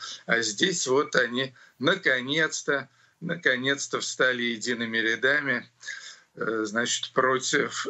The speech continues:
решения Е С. Но я хочу сразу сказать, что,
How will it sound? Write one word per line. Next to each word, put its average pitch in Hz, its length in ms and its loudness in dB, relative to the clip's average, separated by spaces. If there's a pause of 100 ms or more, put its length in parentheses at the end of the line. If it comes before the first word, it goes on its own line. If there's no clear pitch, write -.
решения 123 840 2
Е 123 420 2
С. - 220 -10 (600)
Но 226 260 0 (260)
я 156 260 2
хочу 190 300 2
сразу 165 380 0
сказать, 160 560 0
что, 127 420 -2